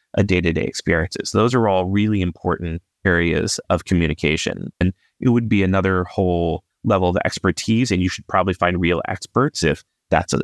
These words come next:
a topic that we wanted to really dive into super deep. But I, I'm definitely a student of communication.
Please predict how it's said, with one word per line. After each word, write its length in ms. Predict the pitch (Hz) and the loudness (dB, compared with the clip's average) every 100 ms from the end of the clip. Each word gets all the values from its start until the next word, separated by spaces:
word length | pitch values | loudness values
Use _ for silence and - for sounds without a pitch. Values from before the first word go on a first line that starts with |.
| - | -2
a 80 | - | 0
topic 400 | 80 80 80 - | 0 0 0 0
that 120 | - | 0
we 80 | 92 | 2
wanted 340 | 82 85 92 | 2 0 0
to 100 | 95 - | -2 0
really 280 | 82 85 | -2 0
dive 260 | - 80 87 | -2 -2 -2
into 280 | 95 - - | -4 -4 -4
super 280 | - - - | -2 -2 -2
deep. 260 | 53 - _ - | -2 -4 _ -2
But 120 | 95 | 2
I, 160 | 95 - | 2 2
I'm 140 | 107 | 0
definitely 280 | 95 110 113 | 0 0 0
a 40 | |
student 420 | - - 87 78 - | -2 -2 0 0 -2
of 180 | 87 90 | -4 -4
communication. 680 | - 85 82 - - - | -6 -4 -4 -4 -6 -6